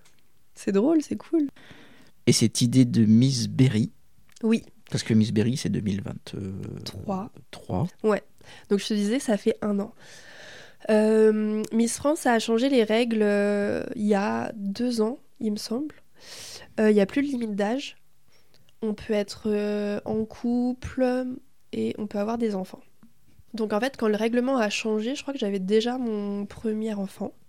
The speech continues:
Speaker 2: Mhm.
Speaker 1: Et j'ai trouvé ça chouette pour toutes les femmes. Mais je l'ai pas pris pour moi, tu vois. Je me suis pas dit : «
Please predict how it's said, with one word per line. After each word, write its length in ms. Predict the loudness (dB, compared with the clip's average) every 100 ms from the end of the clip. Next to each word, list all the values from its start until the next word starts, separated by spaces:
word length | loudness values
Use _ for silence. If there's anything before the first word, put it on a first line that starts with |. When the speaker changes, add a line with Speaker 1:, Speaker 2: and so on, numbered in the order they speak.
| -4
Speaker 2:
Mhm. 260 | 0 0 0 -6 -20 -20 -20 -20 -20 -20 -20 -20 -6
Speaker 1:
Et 300 | 0 4 4
j'ai 140 | 2 0
trouvé 240 | -2 -2
ça 180 | 0 -2
chouette 540 | -2 -2 -2 -4 -10
pour 180 | -8 -8
toutes 220 | -8 -4
les 100 | -2
femmes. 400 | 0 -2 -2 -4 -10 -18 -20 -20 -20 -20 -20 -20 -14 -8
Mais 400 | -4 -2 0 0
je 100 | 0
l'ai 100 | 2
pas 140 | 0
pris 180 | 0 -6
pour 220 | -2 0
moi, 240 | 2 2 -2
tu 100 | -6
vois. 40 |
Je 100 | -4
me 40 | -6
suis 140 | -6
pas 120 | -6
dit : « 120 | -6